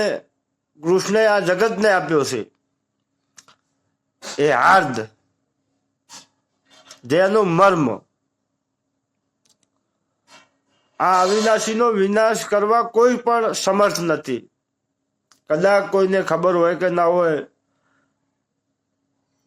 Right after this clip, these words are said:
સિકંદર જે લગભગ ઘણી બધી દુનિયા જીતી ગયો હતો, એટલે ઘણા બધા ભાગની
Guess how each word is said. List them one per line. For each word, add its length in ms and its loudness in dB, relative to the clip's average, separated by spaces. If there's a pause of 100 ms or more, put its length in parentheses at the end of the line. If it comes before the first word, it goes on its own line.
(220)
સિકંદર 720 0 (640)
જે 140 -2
લગભગ 480 -2 (2250)
ઘણી 360 -2
બધી 380 -2 (1500)
દુનિયા 480 0
જીતી 320 -4
ગયો 140 2
હતો, 120 -4
એટલે 200 -2
ઘણા 320 -2
બધા 300 0
ભાગની 560 -2